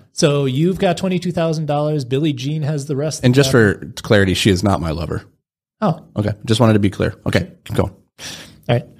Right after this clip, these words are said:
Speaker 1: So Billie Jean's bringing some money. You've got your money, and together you've got fifty thousand dollars. What you can do is you can form,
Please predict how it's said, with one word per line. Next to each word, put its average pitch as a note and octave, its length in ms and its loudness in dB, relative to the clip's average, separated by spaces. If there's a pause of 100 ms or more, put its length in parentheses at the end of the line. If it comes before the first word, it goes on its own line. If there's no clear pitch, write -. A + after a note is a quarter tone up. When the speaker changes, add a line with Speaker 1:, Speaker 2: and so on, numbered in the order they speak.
Speaker 1:
So - 160 -4
Billie F3+ 220 4
Jean's F3+ 260 2
bringing F3+ 240 0
some F3 140 -2
money. F3 200 2
You've C#3+ 200 0
got D#3 180 0
your C#3+ 140 -2
money, C#3 320 -2
and C3 120 -4
together B2+ 320 -4
you've B2+ 220 -4
got A#2+ 220 -8
fifty A#2+ 200 -6
thousand A2 300 0
dollars. A#2+ 320 4
What D#3 80 -4
you B2 60 -2
can A#2 80 2
do F3 180 6
is C#3+ 100 2
you D3 60 -2
can B2+ 160 -6
form, F3+ 680 0